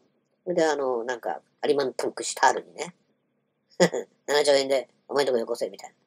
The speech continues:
言われてるんですよ。でですね、でもね、まあ、とりあえずセブン銀行に関して言うと、戦略がきちっとあると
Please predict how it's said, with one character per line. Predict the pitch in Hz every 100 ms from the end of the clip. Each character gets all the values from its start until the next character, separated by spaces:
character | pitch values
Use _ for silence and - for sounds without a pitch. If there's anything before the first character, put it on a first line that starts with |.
| -
言 | 131
わ |
れ | 123
て | 117
る |
ん |
で | -
す | -
よ。 | - _ _ _ _ - - _ -
で |
で | 277 233
す | 151
ね、 | 139
で | 233
も | 233
ね、 | 147 139 _ -
ま | 180
あ、 | 143 -
と | 208
り |
あ | 226
え |
ず | 190
セ | 185
ブ |
ン | 220
銀 | 240 254
行 |
に | 139
関 | 135
し | 135
て | -
言 |
う | -
と、 | 139 -
戦 | - 233
略 | 262
が | 262
き | 233
ち | -
っ | 233
と | -
あ |
る | 120
と | -